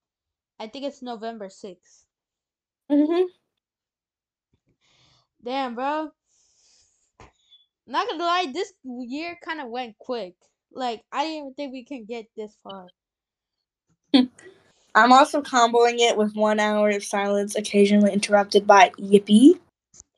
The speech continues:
Speaker 1: Bruh. So,
Speaker 2: Background
Speaker 1: in this
Speaker 2: music.
Speaker 1: Discord server, we basically do, like, we decided to, like,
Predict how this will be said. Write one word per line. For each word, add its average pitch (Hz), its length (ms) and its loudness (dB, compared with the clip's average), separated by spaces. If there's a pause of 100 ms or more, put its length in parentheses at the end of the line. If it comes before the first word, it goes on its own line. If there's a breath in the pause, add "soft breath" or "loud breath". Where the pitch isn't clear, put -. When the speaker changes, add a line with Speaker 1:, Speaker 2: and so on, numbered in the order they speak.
(440 soft breath)
Speaker 1:
Bruh. 240 300 -8 (1120)
So, 311 520 -4
Speaker 2:
Background 208 400 6
Speaker 1:
in 214 60 0
this 220 100 2 (120)
Speaker 2:
music. - 80 -14
Speaker 1:
Discord 285 480 -10
server, 294 440 -10
we 254 200 -14
basically 247 840 -14
do, 220 480 -14 (240)
like, 196 300 -16 (1000 loud breath)
we 226 180 -16
decided 262 580 -8 (120)
to, 247 260 -12
like, 226 520 -12